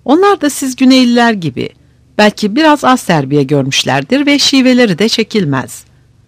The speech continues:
"Haydi canım, Yankileri bana." "Size tecavüz mü ederler? Hiç sanmam. Gerçi onlar da böyle isteklere rastlanmıyor değil."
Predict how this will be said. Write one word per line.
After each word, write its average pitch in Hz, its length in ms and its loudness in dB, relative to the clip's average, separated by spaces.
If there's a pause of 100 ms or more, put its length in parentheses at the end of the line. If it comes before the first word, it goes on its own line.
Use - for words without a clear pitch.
(220)
"Haydi 339 340 0
canım, 190 340 0 (180)
Yankileri 240 600 2
bana." 202 320 0 (600)
"Size 190 280 0
tecavüz 175 540 0
mü 453 80 0
ederler? 156 640 -2 (200)
Hiç 359 120 -6
sanmam. 139 520 -2 (400)
Gerçi 202 300 4
onlar 190 300 2
da 175 120 0
böyle 185 240 2
isteklere 175 540 -2
rastlanmıyor 180 720 0
değil." 233 280 -2